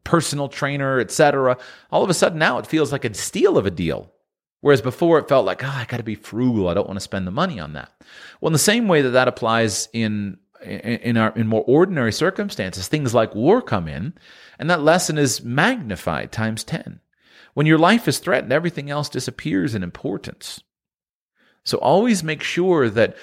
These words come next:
your financial planning doesn't ignore those basic things.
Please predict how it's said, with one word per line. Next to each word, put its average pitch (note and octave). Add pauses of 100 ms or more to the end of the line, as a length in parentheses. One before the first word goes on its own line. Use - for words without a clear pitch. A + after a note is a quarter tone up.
(140)
your B2+
financial C#3+
planning B2+
doesn't F#3+
ignore C3+
those F#2+ (240)
basic C3
things. -